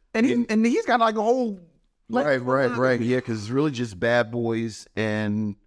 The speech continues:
Speaker 2: Thin Line Between Love and Hate.
Speaker 1: And Life.
Speaker 2: And Life.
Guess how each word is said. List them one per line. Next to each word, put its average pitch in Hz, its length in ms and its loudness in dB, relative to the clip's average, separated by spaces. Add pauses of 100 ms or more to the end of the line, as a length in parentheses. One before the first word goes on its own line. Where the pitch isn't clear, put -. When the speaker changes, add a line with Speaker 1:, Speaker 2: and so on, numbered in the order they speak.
(280)
Speaker 2:
Thin 120 240 0
Line 113 180 0
Between 110 420 -4
Love 110 180 -2
and 107 80 -4
Hate. 131 240 -4 (360)
Speaker 1:
And 131 160 0
Life. 104 380 -6 (720)
Speaker 2:
And 113 240 0
Life. 120 240 0